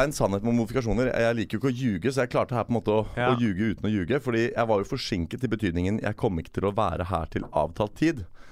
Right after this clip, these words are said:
Speaker 2: Nei.
Speaker 1: Men jeg var ikke forsinket i betydningen jeg er på vei, men litt
Speaker 2: Nei.
Speaker 1: langsommere enn planlagt.
Speaker 2: <laughs> Ja.
Speaker 1: For jeg satt stille, <laughs> som du sier, og jeg hadde jo helt glemt at det var podcast i dag. Eh, <laughs> så når du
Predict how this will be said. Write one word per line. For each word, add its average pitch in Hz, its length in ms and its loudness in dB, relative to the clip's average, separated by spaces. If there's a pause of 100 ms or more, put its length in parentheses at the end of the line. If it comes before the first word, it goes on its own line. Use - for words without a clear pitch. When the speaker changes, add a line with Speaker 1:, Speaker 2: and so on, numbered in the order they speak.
(260)
Speaker 2:
Nei. 104 80 -4
Speaker 1:
Men 127 220 4
jeg 123 100 4
var 110 140 2
ikke - 100 -12
forsinket 104 480 -2
i 117 80 0
betydningen 104 480 0
jeg 101 160 2
er 85 240 0
på - 240 2
vei, 101 380 2
men 104 180 0
litt 101 140 0
Speaker 2:
Nei. 127 160 2
Speaker 1:
langsommere 87 500 0
enn 95 160 -2
planlagt. 113 440 2
Speaker 2:
<laughs> - 20 4
Ja. 135 160 -2 (160)
Speaker 1:
For - 100 -2
jeg 113 140 2
satt - 180 0
stille, 120 400 0
<laughs> 123 60 -4
som - 240 0
du - 20 0
sier, 123 320 2
og 113 300 0 (260)
jeg 104 300 2
hadde 101 320 0
jo 98 100 2
helt 92 160 -2
glemt 123 220 0
at 117 100 0
det 127 60 2
var 117 100 2
podcast 82 400 -2
i - 60 6
dag. 147 160 -2 (680)
Eh, 104 320 0 (640)
<laughs> - 760 -8
så 117 180 2
når 117 160 2
du - 20 2